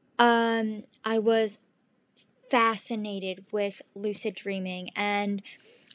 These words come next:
I've always, like, strived to be spiritual. Um, it's not something that I relate. Can you hear that?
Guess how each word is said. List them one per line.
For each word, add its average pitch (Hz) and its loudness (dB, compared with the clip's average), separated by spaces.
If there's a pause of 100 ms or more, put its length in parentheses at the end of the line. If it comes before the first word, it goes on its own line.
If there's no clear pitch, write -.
I've 262 4
always, 269 4
like, 349 -2
strived 196 -6
to 220 -14
be 208 -10
spiritual. 233 -8 (120)
Um, 214 -6 (600)
it's - 2
not 226 0
something 208 -6
that 196 -4
I 190 -4
relate. 190 -6 (680)
Can 254 -2
you 415 2
hear 285 2
that? 440 0